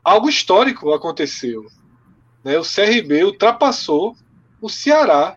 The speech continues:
e se tornou o clube brasileiro com mais edições disputadas. Na verdade, vai se tornar assim que estrear, né, no sábado.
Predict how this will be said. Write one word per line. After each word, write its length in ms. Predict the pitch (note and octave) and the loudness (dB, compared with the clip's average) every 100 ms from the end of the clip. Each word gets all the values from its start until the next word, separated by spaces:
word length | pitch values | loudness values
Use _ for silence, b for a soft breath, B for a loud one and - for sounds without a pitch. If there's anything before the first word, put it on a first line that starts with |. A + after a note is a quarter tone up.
| _ | _
e 60 | - | -16
se 140 | - | -6
tornou 320 | A#3+ G#3 F#3+ A3+ | -2 0 2 0
o 60 | |
clube 280 | - A3+ A3+ | 0 -8 -4
brasileiro 800 | G#3+ A#3+ A3+ F#3 C#3+ D3 A3+ - _ _ _ _ _ _ _ - | 0 0 -2 0 0 0 -4 -10 _ _ _ _ _ _ _ -8
com 200 | C4+ B3 | -6 -2
mais 400 | F#3+ F#3+ A3+ A#3 | 2 4 4 2
edições 800 | A#3+ - - F3 G#3 A3 - - | -2 -6 -8 -6 -4 -6 -10 -14
disputadas. 540 | - - C4 - D3 D3 | -16 -12 -4 0 0 0
Na 80 | |
verdade, 400 | E3 E3 E3 G3+ | 0 2 2 2
vai 120 | F#3+ G#3 | 0 -2
se 120 | - | 0
tornar 260 | G#3 F#3 | 0 0
assim 260 | F#3+ - G#3+ | -4 -6 -10
que 60 | - | -8
estrear, 540 | - C4 F3 C#3+ C3+ | -2 2 2 2 0
né, 160 | B2+ C3+ | -6 -8
no 120 | C#3 | -8
sábado. 460 | - A#2+ A2+ A2 | -6 -6 -6 -12